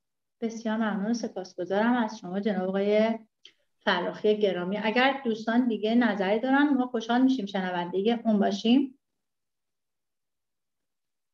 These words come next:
خب بدون معطلی می‌ریم، اه،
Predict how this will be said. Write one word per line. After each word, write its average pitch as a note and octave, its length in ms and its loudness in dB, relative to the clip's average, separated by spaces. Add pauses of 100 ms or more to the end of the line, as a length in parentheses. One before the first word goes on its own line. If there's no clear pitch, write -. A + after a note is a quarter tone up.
(400)
خب A3+ 240 -2 (1900)
بدون A3+ 280 4
معطلی F#3+ 920 0
می‌ریم، A3 680 2
اه، F3+ 540 -4